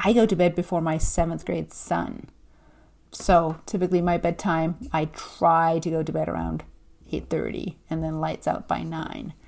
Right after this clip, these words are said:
Anyways, another biggie that really messes with our mental well-being is feeling this sort of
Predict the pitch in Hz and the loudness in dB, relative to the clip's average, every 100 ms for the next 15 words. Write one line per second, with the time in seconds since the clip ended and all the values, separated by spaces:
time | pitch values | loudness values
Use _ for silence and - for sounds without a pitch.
0 | - 254 320 262 202 180 196 202 214 226 | 2 10 12 12 12 8 6 8 10 12
1 | 233 302 339 277 190 170 160 185 262 - | 12 10 8 6 8 8 8 4 4 2
2 | - - _ - - 240 190 262 302 311 | -16 -18 _ -20 2 4 8 10 10 10
3 | 208 185 170 - 165 156 - - - - | 8 8 6 6 4 4 6 6 4 -12
4 | - - - - - 185 180 175 180 175 | -20 -18 -18 -14 -2 2 6 6 4 0
5 | 185 175 156 170 226 277 190 175 185 - | 0 -2 2 6 6 6 2 2 -2 -4
6 | - 247 285 311 214 196 208 - - - | 0 4 6 8 6 4 0 -4 -14 -14
7 | - 214 - 247 240 214 | -4 -4 2 6 8 8